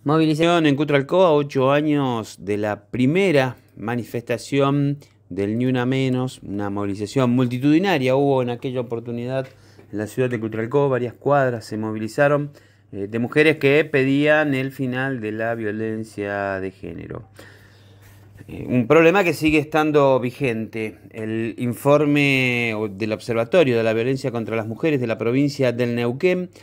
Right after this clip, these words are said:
señala que en el año dos mil veintidós, once mil quinientas ocho mujeres solicitaron asistencia y hubo veintiséis mil doscientas cuarenta intervenciones por situaciones de violencia.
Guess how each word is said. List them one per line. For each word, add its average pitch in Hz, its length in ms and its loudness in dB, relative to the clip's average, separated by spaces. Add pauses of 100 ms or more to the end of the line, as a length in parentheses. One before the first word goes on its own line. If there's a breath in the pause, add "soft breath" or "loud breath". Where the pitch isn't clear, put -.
(200 loud breath)
señala 147 480 2
que 131 140 0
en 135 60 0
el 131 120 -2
año 143 540 -2
dos 95 560 -8
mil 135 420 2
veintidós, 135 760 0 (400 soft breath)
once 120 340 0
mil 160 200 0
quinientas 143 560 2
ocho 131 200 -4
mujeres 127 420 -2
solicitaron 120 500 -2
asistencia 151 880 0 (320 loud breath)
y 127 160 4
hubo 156 300 6
veintiséis 135 840 0
mil 170 400 -2
doscientas 135 600 -2
cuarenta 131 420 0
intervenciones 135 640 -2
por 123 200 -2
situaciones 120 540 -4
de 139 120 2
violencia. 139 880 -2